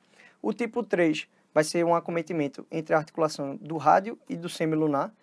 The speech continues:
que seria um die punch, seria aquele tipo três de Fernandes. E o tipo quatro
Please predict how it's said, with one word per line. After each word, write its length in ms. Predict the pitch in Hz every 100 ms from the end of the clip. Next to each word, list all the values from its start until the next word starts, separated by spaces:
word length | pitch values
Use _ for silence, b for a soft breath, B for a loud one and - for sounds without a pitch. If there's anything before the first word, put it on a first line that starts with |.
| _
que 100 | -
seria 240 | 160 156 156
um 80 | 156
die 160 | 165
punch, 400 | 156 143 160 -
seria 220 | - 151
aquele 260 | 147 156 147
tipo 300 | - 156 175
três 480 | - 160 156 202 -
de 600 | 143 147 135 127 127 123
Fernandes. 600 | - 151 131 127 156 196 _ B B B B
E 80 | 220
o 60 | 269
tipo 220 | - -
quatro 420 | - 190 190 -